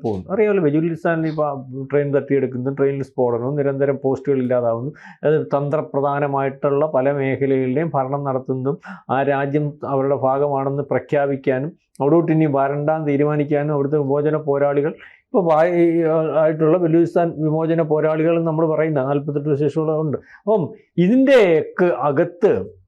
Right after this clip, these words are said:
ഇപ്പം ശരിക്കും പറഞ്ഞാൽ ഇന്നലെ കാബൂളിലേക്ക് ആക്രമണം നടത്തിയിരിക്കുന്നു. എന്തിനാ ആക്രമണം നടത്തിയിരിക്കുന്നത്? തെഹരീക്കെ താലിബാന്റെ തലവനെ കൊല്ലുന്നതിന് വേണ്ടി. അതായത് ഭീകരരെ, അതായത് പാകിസ്ഥാനകത്ത് പ്രശ്നങ്ങൾ ഉണ്ടാക്കുന്ന അല്ലെങ്കിൽ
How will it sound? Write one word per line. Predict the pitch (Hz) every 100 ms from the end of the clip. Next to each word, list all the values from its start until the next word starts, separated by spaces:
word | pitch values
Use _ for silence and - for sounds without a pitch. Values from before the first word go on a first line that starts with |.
| - 165
ഇപ്പം | 160 165 120 110 -
ശരിക്കും | 156 170 190
പറഞ്ഞാൽ | 156 151
ഇന്നലെ | 147 160 156
കാബൂളിലേക്ക് | 143 151 160 160 156 151 147 135
ആക്രമണം | 123 - 143 143
നടത്തിയിരിക്കുന്നു. | 131 110 127 110 107 107 131
എന്തിനാ | 139 165 160
ആക്രമണം | - 151 151
നടത്തിയിരിക്കുന്നത്? | 135 139 135 131 180 - -
തെഹരീക്കെ | 143 165 165 165 - 156 156
താലിബാന്റെ | 147 143 143 139 139 139 135 -
തലവനെ | 131 143 147 139
കൊല്ലുന്നതിന് | 131 123 123 123 117
വേണ്ടി. | 104 95
അതായത് | 131 151 175 185 - - -
ഭീകരരെ, | 165 180 196 196 156 127
അതായത് | 127 185 190
പാകിസ്ഥാനകത്ത് | 139 156 226 226 240 220 196 135 135 - 226
പ്രശ്നങ്ങൾ | 156 143 190 196 185 147
ഉണ്ടാക്കുന്ന | 131 131 - 127 131 180 - - -
അല്ലെങ്കിൽ | 160 180 196